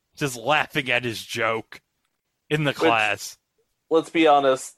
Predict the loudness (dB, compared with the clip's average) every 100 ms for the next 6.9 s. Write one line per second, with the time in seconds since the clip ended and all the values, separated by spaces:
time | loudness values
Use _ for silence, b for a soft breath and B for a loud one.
0 | _ 2 2 0 -2 -2 -2 0 0 0
1 | -6 -10 _ _ _ _ _ _ _ _
2 | -4 0 0 -2 -10 _ _ _ _ _
3 | _ _ _ _ _ _ _ _ _ _
4 | _ -6 0 4 4 4 2 -2 -2 -4
5 | -4 -4 -4 -8 -8 -8 -4 0 0 -2
6 | _ _ _ -6 -2 0 -2 -6